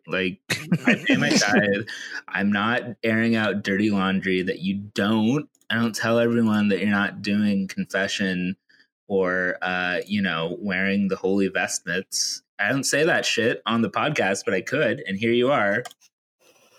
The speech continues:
Speaker 1: revealing my tithe, all right? I just think we should have more, uh, more congregational behavior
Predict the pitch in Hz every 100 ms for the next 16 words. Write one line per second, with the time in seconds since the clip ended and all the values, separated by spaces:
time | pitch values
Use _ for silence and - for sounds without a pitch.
0 | - _ 107 104 117 117 117 107 - 104
1 | 85 73 - _ _ _ - 98 95 131
2 | - 92 98 98 - - 98 98 - -
3 | - _ _ _ - 104 - 101 101 92
4 | 98 98 95 92 92 90 95 - 107 101
5 | 98 - - 120 110 104 104 - 113 101
6 | 95 87 95 92 85 80